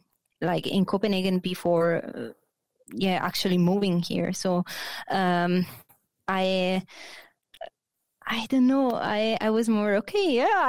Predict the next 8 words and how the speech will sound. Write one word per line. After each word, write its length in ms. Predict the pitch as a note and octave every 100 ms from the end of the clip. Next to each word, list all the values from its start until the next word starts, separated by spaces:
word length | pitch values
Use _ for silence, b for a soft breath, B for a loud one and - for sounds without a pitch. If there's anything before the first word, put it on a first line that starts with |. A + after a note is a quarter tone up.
| C4
I 20 |
love, 520 | C4+ A3 B3+ C4 A#3
uh, 280 | A#3+ A#3 A3+
their, 400 | G#3 G#3+ A3 A3
uh, 440 | G#3+ G3+ G3 F#3 F#3+ A3
architecture, 720 | B3 - A3+ G#3 - G#3 G3+
and, 280 | F#3+ G3+ G3+
uh, 380 | G3 G3 G3+